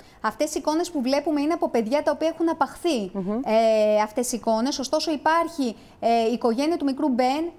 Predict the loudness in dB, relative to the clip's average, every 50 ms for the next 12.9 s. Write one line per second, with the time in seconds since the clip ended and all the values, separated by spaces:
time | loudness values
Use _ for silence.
0 | -4 -2 0 0 -2 0 2 2 4 4 2 0 -2 -4 -2 -2 -2 -4 -4 -4
1 | -4 -4 -4 -4 -4 -4 -4 -2 0 2 2 2 2 0 -2 -2 -2 -4 -4 -2
2 | 0 2 0 2 0 -2 -6 -4 -2 -2 -2 0 0 0 0 -2 0 0 0 0
3 | 0 -2 -4 -4 -4 -2 0 0 0 0 0 -4 -4 -4 -4 -4 -4 -2 -2 -2
4 | -2 -2 -2 -2 0 0 0 0 -2 -6 -2 0 0 2 2 2 0 -2 -2 -6
5 | -12 -20 -20 -20 -8 0 2 2 4 4 4 2 2 0 -2 -4 -2 -2 -2 -2
6 | 0 0 2 4 4 4 2 0 -2 -2 0 0 2 4 4 4 4 4 2 0
7 | -2 -2 -2 -2 -2 -2 -4 -2 0 0 0 0 0 -2 0 0 0 0 -2 -2
8 | 0 0 0 0 2 2 2 2 2 2 0 -2 -2 -4 -4 -4 -4 -6 -6 -4
9 | -4 -4 -4 -4 -2 -2 0 0 0 0 0 0 -2 -2 -2 0 0 0 0 -2
10 | -8 -20 -20 -8 0 2 4 4 4 2 0 -2 0 0 2 0 0 0 0 2
11 | 2 2 2 2 0 0 0 0 0 0 2 2 2 2 2 2 2 2 2 0
12 | 0 -2 -4 0 2 4 4 4 2 2 0 0 0 -2 -4 -2 -2